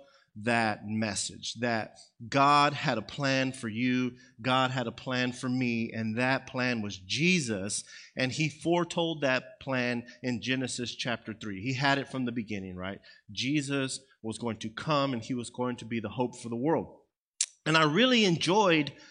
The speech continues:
Daniel's, uh, Pastor Daniel's, uh, Advent series, right? I've never really done an Advent series or, or been a part of kind of any church really that did one, but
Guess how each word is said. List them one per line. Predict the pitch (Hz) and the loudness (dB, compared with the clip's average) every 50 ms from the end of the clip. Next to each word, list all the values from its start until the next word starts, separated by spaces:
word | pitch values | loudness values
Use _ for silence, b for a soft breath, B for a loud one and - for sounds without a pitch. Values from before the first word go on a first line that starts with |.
| B B B B _ - - 131 | B B B B _ -14 -8 0
Daniel's, | 120 160 170 190 196 175 160 151 143 135 - | 4 4 6 6 6 4 4 4 2 0 -2
uh, | - 151 135 | 0 0 -2
Pastor | 123 - 160 151 151 151 - 147 | 0 2 2 2 2 2 -2 0
Daniel's, | 135 147 147 147 143 143 131 127 107 - - - - | 2 4 4 4 4 2 2 0 0 -2 -4 -6 -8
uh, | - 127 120 117 113 120 - | -6 -4 -2 -2 -2 -2 4
Advent | 139 151 165 165 135 156 143 135 156 | 6 6 6 6 4 0 0 2 2
series, | - - - 147 143 131 110 92 85 - - | 2 4 4 4 4 2 0 -2 -4 -6 -4
right? | 110 117 127 131 127 | 0 2 2 2 2
I've | 120 127 139 | 0 0 0
never | 180 214 214 208 | 0 0 0 0
really | 190 180 180 165 151 139 131 120 123 b b b b b b b b b b _ _ _ _ 117 | 2 2 4 6 6 4 4 2 -2 b b b b b b b b b b _ _ _ _ -2
done | 110 156 160 160 165 160 | 2 4 4 6 6 4
an | 156 156 | 4 4
Advent | 151 147 151 151 156 160 143 131 | 4 4 4 4 0 -2 -2 -2
series | - 165 165 160 160 143 135 | -2 0 0 2 0 0 0
or, | 131 120 104 104 113 - - - - | -2 -2 -4 -6 -10 -12 -16 -16 -12
or | - 127 123 113 | -6 -4 -4 -2
been | 101 107 139 139 | 0 0 0 0
a | 127 | 0
part | - - - 147 135 139 139 135 | -2 -2 0 2 2 4 2 2
of | 131 117 110 - - - | 0 -2 -4 -8 -12 -4
kind | - 143 135 127 | -2 0 0 0
of | 120 113 104 - B B B B B - - - | 0 -2 -4 -8 B B B B B -14 -12 -10
any | 131 135 143 131 143 160 151 | -10 -6 -4 -2 0 0 -2
church | 135 - - 135 135 127 - | -2 -2 -2 -4 -4 -4 -2
really | 135 139 143 127 | 0 0 0 0
that | 117 117 110 104 | 0 -2 -2 0
did | 139 170 160 | 0 0 2
one, | 131 120 117 120 123 117 | 2 2 2 2 2 2
but | 123 123 113 | 2 0 0